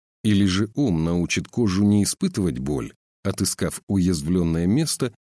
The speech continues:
и приказав ему игнорировать ощущения, они остаются в коже. На следующий день, забыв о боли, человек отправляется по своим делам,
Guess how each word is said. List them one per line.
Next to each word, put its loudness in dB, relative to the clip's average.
и -4
приказав 0
ему 2
игнорировать 0
ощущения, -2
они -2
остаются -4
в -12
коже. -4
На 2
следующий -2
день, 0
забыв 0
о -4
боли, -2
человек 0
отправляется 0
по -6
своим 0
делам, -2